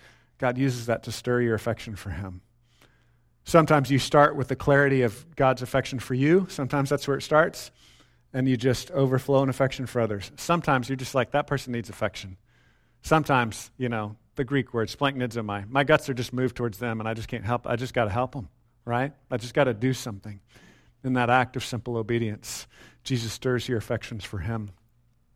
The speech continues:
Human beings need affection. We need affection. It's, it's important. It's fundamental to who we are.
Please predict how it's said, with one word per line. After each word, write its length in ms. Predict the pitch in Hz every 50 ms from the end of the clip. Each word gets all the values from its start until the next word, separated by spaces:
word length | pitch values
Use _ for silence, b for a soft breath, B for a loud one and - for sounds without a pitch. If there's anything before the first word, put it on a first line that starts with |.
| _ - - -
Human 320 | - 151 190 208 208 180
beings 500 | 135 135 147 156 160 147 135 120 - - - _ _
need 380 | - 127 135 139 139 156 151 135
affection. 480 | 113 - - 104 95 - - - 104 - _ _ _ _ _ _ _ _ _ _ _ _ _ _ -
We 180 | 139 147 170 160
need 440 | 151 160 175 202 214 220 214 196
affection. 640 | 175 151 - - 123 110 - - - - - - - _ _ _
It's, 280 | - 135 139 - - -
it's 220 | - 170 - - 160
important. 400 | 143 135 - 190 185 180 156 147
It's 120 | 135 -
fundamental 640 | - 202 208 202 185 160 160 180 190 196 185 175 151
to 100 | 143 131
who 200 | 113 143 156 147
we 180 | 135 127 117
are. 440 | 110 110 110 101 85 85 90 92